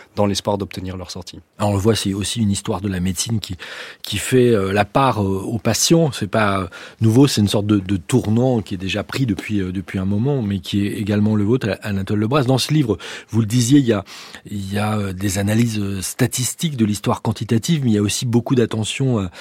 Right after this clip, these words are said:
Speaker 2: à, à ces récits, à ces individus, à, à ces subjectivités. Au fond, ce, ce sont, euh, les subjectivités des, des patients que vous finissez par mettre au, au, au cœur de votre travail.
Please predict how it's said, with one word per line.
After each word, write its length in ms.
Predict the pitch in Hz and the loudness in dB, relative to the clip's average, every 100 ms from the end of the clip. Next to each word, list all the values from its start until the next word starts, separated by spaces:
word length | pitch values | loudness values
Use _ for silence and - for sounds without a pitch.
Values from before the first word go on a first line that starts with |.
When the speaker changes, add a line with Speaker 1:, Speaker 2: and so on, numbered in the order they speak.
| - - - | -16 -16 -12
Speaker 2:
à, 320 | 98 104 117 | -10 -8 -4
à 40 | |
ces 220 | 104 - 117 | -2 2 2
récits, 540 | 110 120 - 160 175 - - - | 2 0 0 0 -2 -2 -14 -6
à 120 | 107 | -4
ces 360 | - 117 104 | 0 0 2
individus, 800 | 120 110 113 117 113 139 170 151 | 2 2 0 -2 0 0 4 4
à, 180 | 113 104 - - | 4 0 -8 -6
à 80 | 107 | -4
ces 140 | 127 | -2
subjectivités. 1080 | - - 156 131 127 120 - 117 117 131 147 - - - - | -2 -2 -2 0 -2 -4 -10 -6 -4 -2 -4 -6 -20 -16 -10
Au 80 | |
fond, 200 | 107 151 | -4 -2
ce, 180 | 143 - | 0 0
ce 360 | 110 - - 123 | -2 -2 -2 -4
sont, 320 | - 147 135 | 0 2 2
euh, 60 | 113 | 2
les 160 | 104 | 0
subjectivités 800 | 98 - 131 120 - 120 117 135 | -2 -2 0 -2 -4 -8 -2 0
des, 260 | 120 107 101 | 0 0 -2
des 160 | 98 104 | -4 -4
patients 480 | 113 107 - 143 | -4 -4 -2 -2
que 280 | 139 113 104 - - - - | -2 -2 -4 -6 -18 -20 -10
vous 100 | 107 | -8
finissez 400 | - 120 113 135 | -2 0 2 0
par 180 | 123 101 | 0 0
mettre 260 | 120 - | -2 -2
au, 60 | 107 | -6
au, 300 | 107 139 - | -6 -8 -10
au 120 | - 113 | -8 -4
cœur 320 | - 127 110 | 0 0 0
de 80 | 101 | -4
votre 300 | 101 - 107 | -4 -6 -10
travail. 380 | - 98 95 | -8 -8 -10